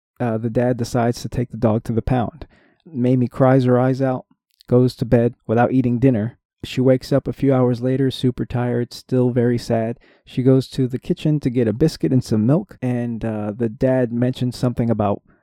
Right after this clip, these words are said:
"Aren't you gonna feed your dog?" And she just kinda looks at him and, you know, surprise. And she says, "Didn't you take him to the pound?" And he replies, "Yes, I did, but when I saw the conditions there and he mentioned something about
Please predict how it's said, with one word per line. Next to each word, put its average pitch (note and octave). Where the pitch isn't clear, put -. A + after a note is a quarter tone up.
"Aren't B2+
you B2+
gonna B2+
feed B2
your A2
dog?" B2+
And A#2
she -
just A#2+
kinda C3
looks C#3+
at C3
him A#2
and, G#2+
you C#3
know, A2+
surprise. D3+
And C3
she -
says, B2
"Didn't D3
you D#3
take D#3+
him D#3
to C#3+
the A#2
pound?" G3+
And B2+
he C3
replies, B2
"Yes, D3
I A#2+
did, F3
but A#2
when A#2
I A2+
saw F3+
the B2+
conditions C#3+
there B2+
and B2
he C3
mentioned C3+
something C#3
about A#2+